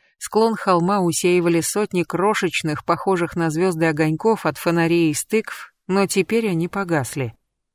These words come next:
К этому часу Стэнли должен был погрузиться в почти полную темноту, но не погрузился. Я вижу, как вдоль берега едет полицейская машина,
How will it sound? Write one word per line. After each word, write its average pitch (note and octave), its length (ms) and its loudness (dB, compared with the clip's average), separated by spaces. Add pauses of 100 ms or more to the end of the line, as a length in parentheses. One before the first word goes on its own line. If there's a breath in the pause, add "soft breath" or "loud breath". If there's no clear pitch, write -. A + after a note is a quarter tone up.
(100)
К - 60 0
этому F3 360 4
часу F#3 440 0
Стэнли F#3 480 2
должен E3+ 440 4
был E3+ 160 2
погрузиться E3+ 720 2
в - 80 -14
почти E3+ 440 0
полную F#3 540 2
темноту, E3+ 680 0 (340)
но F3 300 2
не F3+ 160 0
погрузился. F#3 880 -4 (540)
Я F3+ 180 2
вижу, F#3 260 2
как E3 240 -4
вдоль E3 280 2
берега E3+ 400 2
едет D#3+ 360 2
полицейская E3 640 0
машина, D#3+ 540 0